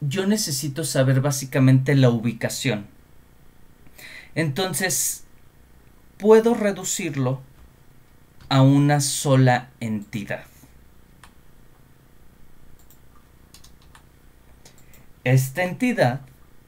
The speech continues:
puede tener el atributo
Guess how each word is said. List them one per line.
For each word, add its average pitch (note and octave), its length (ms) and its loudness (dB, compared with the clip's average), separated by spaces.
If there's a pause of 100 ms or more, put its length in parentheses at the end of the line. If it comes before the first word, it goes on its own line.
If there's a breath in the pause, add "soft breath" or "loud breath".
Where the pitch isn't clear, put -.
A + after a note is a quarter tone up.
(680)
puede E3+ 320 0
tener B2 480 2 (580)
el C3 180 4
atributo B2+ 920 0